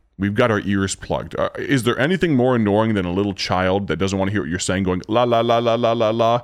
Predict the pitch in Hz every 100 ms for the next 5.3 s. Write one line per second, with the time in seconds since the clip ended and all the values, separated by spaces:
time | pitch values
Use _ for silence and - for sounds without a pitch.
0 | - 107 104 92 98 120 110 110 110 107
1 | 117 117 - - - - _ 90 - 139
2 | 117 - 104 147 156 113 87 95 - 127
3 | 139 104 92 98 95 - 135 127 107 101
4 | 123 143 - 117 117 120 104 90 90 82
5 | 98 95